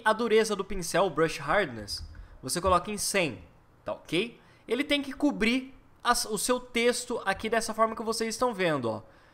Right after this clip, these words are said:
Essa cor branca tem que ficar cobrindo o texto inteiro, como vocês estão vendo. Se ele tiver faltando algum espacinho, alguma coisa assim,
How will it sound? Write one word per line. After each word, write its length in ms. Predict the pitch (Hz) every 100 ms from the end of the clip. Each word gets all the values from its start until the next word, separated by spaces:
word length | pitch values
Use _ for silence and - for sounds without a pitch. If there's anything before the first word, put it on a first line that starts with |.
| -
Essa 160 | -
cor 220 | 185 240 202
branca 320 | 196 214 202
tem 140 | 208
que 60 | 196
ficar 260 | 214 202
cobrindo 560 | 196 226 180 185 190 208
o 80 | 196
texto 460 | - 175 165 - -
inteiro, 480 | 202 220 - 170 180
como 160 | 190 185
vocês 440 | 190 190 190 196 - - -
estão 300 | - 220 220
vendo. 200 | 151 127
Se 140 | 123 175
ele 80 |
tiver 420 | 190 190 190 190 -
faltando 440 | 165 160 170 165
algum 160 | 156 151
espacinho, 720 | 147 - 127 - - 156 165
alguma 200 | 131 139
coisa 220 | 131 123
assim, 220 | 120 220